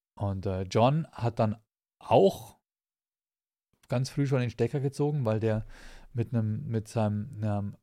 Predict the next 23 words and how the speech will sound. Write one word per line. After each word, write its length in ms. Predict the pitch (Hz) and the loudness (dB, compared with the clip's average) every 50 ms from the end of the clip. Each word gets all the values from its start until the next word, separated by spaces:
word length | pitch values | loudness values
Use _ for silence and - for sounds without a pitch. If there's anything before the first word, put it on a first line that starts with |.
| _ - | _ -6
uralten 520 | - 131 139 143 - 120 123 127 - 123 117 | -2 -2 0 0 0 0 -2 -2 -2 -2 0
Jugendfreund 840 | 113 139 156 156 160 139 - - 120 104 110 123 131 - - - - | 0 0 0 0 -2 -4 -4 -2 0 0 2 0 0 -4 -8 -14 -12
sich 240 | 117 107 127 123 - | -8 -6 -6 -4 -4
in 100 | 127 113 | -6 -6
Frankfurt 400 | - - 120 123 - 147 131 - | -4 -4 -4 -4 -4 -6 -6 -4
getroffen 380 | - - - 131 127 - - 139 | -4 -4 -2 -2 -4 -2 -2 -4
hat 200 | 143 147 - - _ _ _ _ _ _ _ _ _ _ _ _ _ _ _ _ _ _ _ _ _ _ _ _ _ _ _ _ _ _ _ - - - 214 | -4 -4 -6 -10 _ _ _ _ _ _ _ _ _ _ _ _ _ _ _ _ _ _ _ _ _ _ _ _ _ _ _ _ _ _ _ -16 -12 -12 -10
und 180 | - 110 104 101 | -6 -6 -6 -4
dann 160 | 101 101 98 | -4 -6 -4
wohl 280 | 95 98 98 101 101 - _ _ - - - - - - - | -4 -4 -4 -4 -6 -8 _ _ -20 -20 -20 -20 -20 -20 -10
auch, 420 | - - 110 110 104 - - - - _ - | -4 0 0 0 -2 -4 -10 -18 -14 _ -2
ja, 280 | 113 113 110 110 107 - - | 0 2 2 2 0 -2 -2
mit 420 | - 113 104 - - - - - - | -2 -2 -2 -2 -6 -18 -8 -2 0
dem 160 | 120 117 113 | 2 2 2
unter 180 | 120 110 127 113 | 0 0 0 2
sich 220 | 104 120 - - | 2 0 -2 0
sein 200 | - 117 107 101 | 0 0 2 2
wollte. 360 | 101 101 101 101 - 107 101 - _ _ _ - - - - - - - - - | 2 2 0 0 0 -2 -4 -6 _ _ _ -20 -20 -20 -20 -20 -20 -20 -6 4
Also 260 | - 151 160 156 160 | 8 8 10 10 8
schade 460 | 139 - 156 151 160 180 185 185 - | 8 8 10 10 12 12 10 10 8
an 80 | 127 127 | 6 6
dieser 260 | 123 127 113 123 120 | 4 4 4 4 4
Stelle, 420 | 110 - 110 107 107 110 120 113 | 4 4 4 6 6 4 4 2